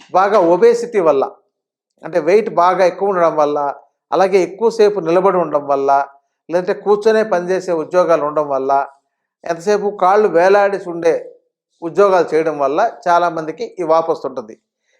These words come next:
ఇలాంటి వాపు వచ్చే వాళ్ళందరూ కూడా ఇప్పుడు చెప్పిన ఈ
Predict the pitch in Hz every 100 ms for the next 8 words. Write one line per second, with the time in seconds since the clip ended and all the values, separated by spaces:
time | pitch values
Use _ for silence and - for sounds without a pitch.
0 | _ 175 190 220 240 240 226 - - 156
1 | 170 185 190 180 170 160 151 151 143 160
2 | 190 170 175 170 156 165 190 180 - -
3 | _ _ 160